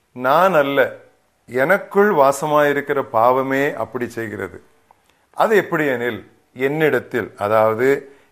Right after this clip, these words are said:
என் உடலில், இந்த மாம்சத்தில் நன்மை வாசமாய் இருக்கிறது இல்லை என்று நான் அறிந்திருக்கிறேன். நன்மை செய்ய வேண்டும் என்கிற விருப்பம் என்னிடத்தில் இருக்கிறது,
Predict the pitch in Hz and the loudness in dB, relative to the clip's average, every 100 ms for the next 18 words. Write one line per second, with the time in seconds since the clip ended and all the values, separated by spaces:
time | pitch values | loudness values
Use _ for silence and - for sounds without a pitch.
0 | - 120 120 123 139 143 123 90 113 110 | -6 -6 -4 0 4 4 2 -4 -6 -2
1 | 110 123 139 127 107 107 107 - _ _ | 0 0 0 -8 -8 -10 -10 -14 _ _
2 | _ _ 135 147 180 220 220 190 135 165 | _ _ -4 -2 0 0 0 2 2 0
3 | - 175 160 147 135 143 151 143 123 120 | 0 0 2 2 0 -4 -2 -2 -2 -6
4 | 127 139 156 123 107 - 113 127 147 120 | -2 0 0 -4 -8 -14 -10 -8 -2 0
5 | 110 110 120 123 107 101 87 - _ _ | 0 -2 -2 -6 -6 -8 -8 -12 _ _
6 | _ _ _ _ 104 120 175 190 185 156 | _ _ _ _ -6 -4 -2 -2 -2 0
7 | 131 120 143 151 139 127 123 120 104 - | 0 0 -2 -2 -2 -4 2 2 2 -2
8 | 98 110 151 220 208 202 165 147 139 131 | -10 -8 -8 -4 -2 0 0 0 -2 -4
9 | 113 113 113 110 104 90 98 139 | -6 -6 -6 -6 -6 -6 -6 -8